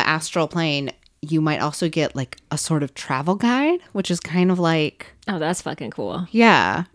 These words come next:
Speaker 1: And it could be, like, a spirit or even just a voice.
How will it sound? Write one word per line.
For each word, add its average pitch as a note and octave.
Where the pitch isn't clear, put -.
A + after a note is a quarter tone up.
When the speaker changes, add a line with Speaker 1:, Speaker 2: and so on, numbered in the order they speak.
Speaker 1:
And F3+
it E3+
could G#3+
be, F#3
like, E3+
a E3+
spirit E3+
or E3
even D#3
just -
a D3+
voice. D3